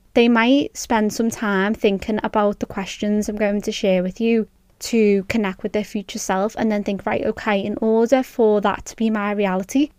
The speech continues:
I need to do this, this, this, this, this, and the other, and I need to do all that by tomorrow." And we place this huge expectation on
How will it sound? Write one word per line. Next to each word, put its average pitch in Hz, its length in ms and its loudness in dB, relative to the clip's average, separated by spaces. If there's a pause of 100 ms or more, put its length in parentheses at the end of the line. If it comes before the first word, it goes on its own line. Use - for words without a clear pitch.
(140)
I 226 200 0
need 233 220 2
to - 80 -18
do 208 180 0
this, 254 320 2
this, 226 300 0
this, - 320 -4
this, - 320 -4
this, - 440 0 (280)
and 202 140 0
the 196 120 2
other, 240 360 2 (360)
and 208 360 2
I 220 100 0
need 220 180 2
to - 100 -14
do 208 160 2
all 208 140 4
that 190 140 -2
by 202 160 -2
tomorrow." 190 500 -2 (300)
And 240 80 2
we 220 100 4
place 220 340 0
this 247 180 2
huge 226 420 0
expectation 226 1080 -2
on 202 340 2